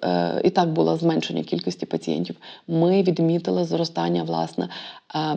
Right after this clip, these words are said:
передчасно народжених і, власне, хворих пацієнтів. Е,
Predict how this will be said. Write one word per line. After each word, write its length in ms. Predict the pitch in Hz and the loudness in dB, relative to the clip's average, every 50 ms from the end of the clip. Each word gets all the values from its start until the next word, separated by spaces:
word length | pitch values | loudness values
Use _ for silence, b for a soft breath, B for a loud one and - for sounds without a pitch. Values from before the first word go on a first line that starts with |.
| 151 - - | -6 -6 -2
передчасно 580 | - 165 160 156 156 - 180 175 180 180 208 202 | -2 0 0 0 0 2 2 2 2 2 2 2
народжених 680 | 196 190 180 175 175 170 165 165 165 170 170 160 - B B B B B | 4 4 2 2 0 0 0 0 0 0 0 -2 -4 B B B B B
і, 160 | - 175 175 165 | 4 4 6 6
власне, 560 | 156 156 156 156 165 175 175 - - 175 156 | 4 4 2 4 4 4 2 2 -2 -2 -2
хворих 560 | 151 - - - - 156 156 151 147 147 - | -2 -6 -8 -6 -4 -4 -4 -4 -6 -8 -8
пацієнтів. 760 | - - 151 - - - 67 - 73 71 - - - - - | -6 -8 -8 -8 -6 -8 -4 -4 -4 -4 -4 -4 -6 -8 -12
Е, 540 | - - - - - - - - - - | -12 -14 -16 -16 -16 -16 -18 -12 -8 -6